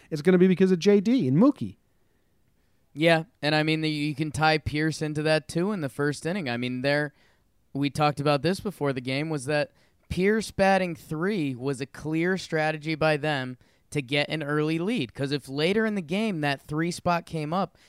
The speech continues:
Speaker 2: and it was Pierce or Moreland instead of J D, you look like an idiot. But you get the easy walk to Pierce, and now you got J D Martinez, and that, that ended up being the story of the game. But, dude, Yankees had ten hits,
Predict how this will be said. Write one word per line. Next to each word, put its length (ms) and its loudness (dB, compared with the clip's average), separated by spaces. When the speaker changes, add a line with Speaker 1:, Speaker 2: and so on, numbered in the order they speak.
Speaker 2:
and 100 -4
it 40 0
was 160 -2
Pierce 400 0
or 40 -2
Moreland 440 0
instead 320 -4
of 80 -4
J 260 0
D, 80 -4
you 260 -4
look 200 -2
like 180 -2
an 80 -8
idiot. 520 -4
But 360 2
you 140 -4
get 180 2
the 180 -4
easy 380 -2
walk 300 6
to 80 -4
Pierce, 420 -2
and 100 -4
now 100 -2
you 100 -2
got 220 0
J 180 0
D 60 -4
Martinez, 680 -4
and 100 -6
that, 280 -2
that 260 4
ended 240 0
up 80 0
being 220 0
the 60 -2
story 340 0
of 80 0
the 40 -4
game. 360 -2
But, 240 -2
dude, 220 -2
Yankees 560 -4
had 260 -2
ten 260 -4
hits, 460 -4